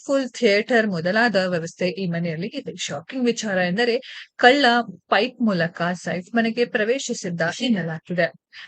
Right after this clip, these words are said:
ನಂತರ ಮೆಟ್ಟಿಲ ಮೂಲಕ ಇಳಿದು ಹೋಗಿದ್ದಾನೆ. ಸೈಫ್ ಅಲಿ ಖಾನ್ ಆಸ್ತಿ ಸಾವಿರದ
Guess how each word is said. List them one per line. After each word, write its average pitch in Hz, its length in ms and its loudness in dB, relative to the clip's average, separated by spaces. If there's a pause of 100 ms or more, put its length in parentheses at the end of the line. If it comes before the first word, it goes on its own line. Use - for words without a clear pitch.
ನಂತರ 294 460 6
ಮೆಟ್ಟಿಲ 202 400 0
ಮೂಲಕ 196 400 2 (200)
ಇಳಿದು 185 300 2
ಹೋಗಿದ್ದಾನೆ. 175 840 -2 (240)
ಸೈಫ್ 415 320 4
ಅಲಿ 247 160 2
ಖಾನ್ 220 200 4
ಆಸ್ತಿ 214 340 2
ಸಾವಿರದ 180 300 0